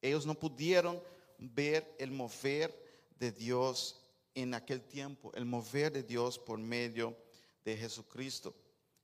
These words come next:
Y Dios, aquí en lo que acabamos de leer, Dios se ha mostrado su amor de una forma audiovisual, ¿ah? Audiovisual. Porque dice que ellos oyeron audio,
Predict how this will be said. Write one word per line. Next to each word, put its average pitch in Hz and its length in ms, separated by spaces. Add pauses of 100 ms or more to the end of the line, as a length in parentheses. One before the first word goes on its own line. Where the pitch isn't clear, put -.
Y 160 80
Dios, 180 600 (240)
aquí 180 400
en 147 180
lo 147 100
que 147 100
acabamos 151 500
de 151 80
leer, 131 500
Dios 151 340
se - 220 (100)
ha 139 80
mostrado 156 760
su 160 260
amor 139 460 (580)
de 127 100
una 135 200
forma 151 520 (200)
audiovisual, 143 1300 (360)
¿ah? 131 200 (200)
Audiovisual. 165 1400 (360)
Porque 147 260
dice 170 320
que - 640
ellos 170 380
oyeron 170 680 (600)
audio, 135 480